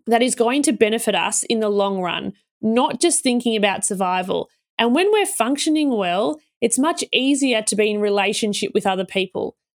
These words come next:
It's much easier to tolerate other people, to lean into difficult conversations, to be present to other people's complaints, and just be present with other people.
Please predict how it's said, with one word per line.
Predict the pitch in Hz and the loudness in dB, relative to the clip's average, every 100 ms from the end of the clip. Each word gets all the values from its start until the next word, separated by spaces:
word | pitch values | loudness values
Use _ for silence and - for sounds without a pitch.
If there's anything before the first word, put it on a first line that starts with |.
| _ | _
It's | 247 247 | -2 2
much | 320 349 - | 2 0 0
easier | - 262 294 254 208 | 2 2 2 4 2
to | 208 226 | 0 -4
tolerate | - 262 277 247 185 - - | 2 2 4 2 2 0 0
other | 190 185 | 0 0
people, | - 175 - - - - _ - | 0 -2 0 -6 -6 -8 _ 0
to | 269 | 2
lean | 262 262 277 | 4 2 2
into | 277 269 262 | 2 2 2
difficult | 196 254 262 247 254 233 | 2 2 0 4 2 2
conversations, | 254 233 247 - 220 233 - 185 180 185 - _ _ | 0 0 0 2 0 0 0 0 -2 -4 -8 _ _
to | - | 0
be | 233 269 | 2 2
present | - 269 277 285 254 | 0 0 2 2 0
to | 247 | 0
other | 226 233 | 0 0
people's | - 233 233 226 226 | 2 0 2 0 2
complaints, | 254 226 - 247 220 190 | 0 -2 -2 -2 0 0
and | 240 240 - | 0 0 2
just | 262 269 - | 0 0 2
be | 220 | 0
present | 311 262 220 220 | 2 0 2 0
with | 190 185 | 0 -2
other | 180 175 | -2 -4
people. | - 262 285 - 110 | -2 -2 0 -4 -4